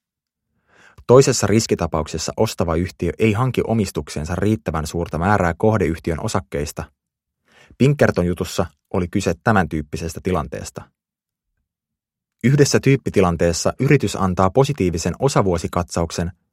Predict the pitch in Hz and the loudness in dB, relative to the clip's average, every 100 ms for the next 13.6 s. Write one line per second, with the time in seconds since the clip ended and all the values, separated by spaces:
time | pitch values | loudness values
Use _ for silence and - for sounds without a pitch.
0 | _ - - 113 127 - - 92 87 110 | _ -20 0 4 6 4 2 0 2 2
1 | 98 85 85 82 92 95 95 92 92 90 | 2 0 0 0 0 0 0 -2 -2 -6
2 | _ - 117 107 87 85 95 101 101 98 | _ -6 0 2 2 2 0 2 0 0
3 | 90 101 98 90 87 92 92 65 58 - | 0 2 2 0 0 -4 -2 -6 -8 -10
4 | - - _ _ _ _ _ _ _ _ | -12 -16 _ _ _ _ _ _ _ _
5 | _ _ _ _ - - - 117 175 147 | _ _ _ _ -20 -20 -6 6 6 6
6 | - - 131 120 92 - 87 98 98 87 | 2 2 4 4 2 -2 0 4 4 2
7 | 80 - - _ _ - 139 143 104 90 | -6 -6 -8 _ _ -4 2 2 4 2
8 | 82 76 78 76 - _ _ _ - 92 | 0 -2 -6 -10 -12 _ _ _ -6 -4
9 | 104 123 113 92 85 80 - 113 113 87 | 2 2 2 2 0 -4 -2 -2 -2 -6
10 | - 80 - _ _ _ 127 135 127 123 | -8 -8 -10 _ _ _ 0 2 2 2
11 | 95 87 92 - - 117 117 95 85 87 | 0 0 -4 -8 -4 0 0 0 -2 -2
12 | 87 92 - 87 - 76 101 101 82 87 | -2 -2 -4 -6 -8 0 2 2 -2 -4
13 | 82 80 110 117 95 85 | -4 -4 -2 -2 -2 -4